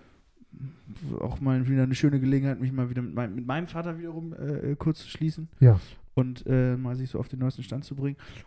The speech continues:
Speaker 1: Und dann, ähm, genau, bin ich hier wieder in die Stadt hereingefahren. Und hab, äh,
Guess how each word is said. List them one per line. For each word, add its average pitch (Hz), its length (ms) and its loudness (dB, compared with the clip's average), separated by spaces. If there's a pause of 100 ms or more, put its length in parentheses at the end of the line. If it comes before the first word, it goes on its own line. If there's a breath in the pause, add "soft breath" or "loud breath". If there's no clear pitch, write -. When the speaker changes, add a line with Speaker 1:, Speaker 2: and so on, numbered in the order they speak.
(120 loud breath)
Speaker 1:
Und 165 220 0
dann, 113 300 0
ähm, 147 480 -2 (120)
genau, 165 200 2
bin 117 180 -6
ich 120 100 -6
hier 131 260 -2
wieder 139 160 0
in 117 80 -4
die 147 60 -4
Stadt - 240 -6
hereingefahren. 110 720 -6
Und 135 140 6
hab, 139 160 0
äh, 131 200 0